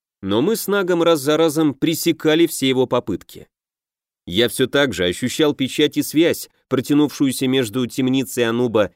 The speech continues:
и моим родным миром, но никак не мог ее разрушить.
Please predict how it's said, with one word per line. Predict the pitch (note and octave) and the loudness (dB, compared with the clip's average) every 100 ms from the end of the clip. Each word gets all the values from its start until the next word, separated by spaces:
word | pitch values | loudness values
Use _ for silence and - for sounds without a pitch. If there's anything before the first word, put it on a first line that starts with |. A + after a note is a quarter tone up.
| _ - | _ -2
и | G#2+ | 0
моим | A2+ A2+ | 2 2
родным | A2 G#2+ F#2+ G#2+ | 2 0 0 -2
миром, | G#2 G#2 F#2 E2 - _ _ _ - | 0 0 -2 -6 -12 _ _ _ -6
но | A2 C#3+ | 0 2
никак | D#3+ D#3+ E3 D#3+ | 2 2 0 0
не | D#3 | 2
мог | D3+ E3 D3+ | 2 2 2
ее | C#3+ | 2
разрушить. | C#3 C#3+ C3 C3 G2+ - - | 2 0 0 -2 -4 -10 -20